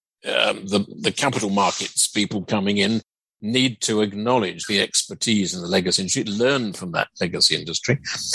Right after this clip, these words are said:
And basically work together, 'cause ultimately everyone wants the same outcome. Um, I mean, I'm keeping off recreational cannabis here 'cause it's a different debate,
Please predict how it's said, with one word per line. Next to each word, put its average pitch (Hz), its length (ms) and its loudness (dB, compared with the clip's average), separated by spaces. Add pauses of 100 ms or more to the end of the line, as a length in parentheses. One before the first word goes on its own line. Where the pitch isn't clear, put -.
(220)
And 117 180 0
basically 135 380 0
work 123 220 2
together, 127 320 0
'cause 110 160 -2
ultimately 107 720 0 (100)
everyone 143 300 2
wants 107 220 -2
the 101 80 2
same 104 260 4
outcome. 113 540 2 (600)
Um, 95 160 4
I 117 100 -4
mean, 98 100 2
I'm 95 180 2
keeping 95 300 2
off - 300 2
recreational 92 680 0
cannabis 76 500 0
here 98 180 2
'cause - 180 -6
it's - 140 2
a 78 60 0
different 87 320 -2
debate, - 360 2